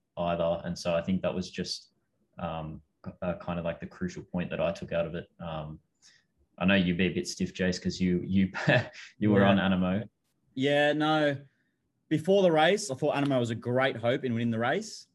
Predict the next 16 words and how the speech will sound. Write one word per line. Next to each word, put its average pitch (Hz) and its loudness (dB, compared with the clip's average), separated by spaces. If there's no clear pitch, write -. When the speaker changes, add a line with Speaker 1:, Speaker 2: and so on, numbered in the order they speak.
Speaker 2:
Um, 120 0
and 120 -2
when 135 2
Zaki 135 0
got 110 -2
scratched, - -6
he 113 -6
just, 110 -10
uh, 107 -4
I'd 110 -4
loaded 107 -2
up 101 -6
a - -10
little 101 -6
bit 92 -10
heavier 107 -6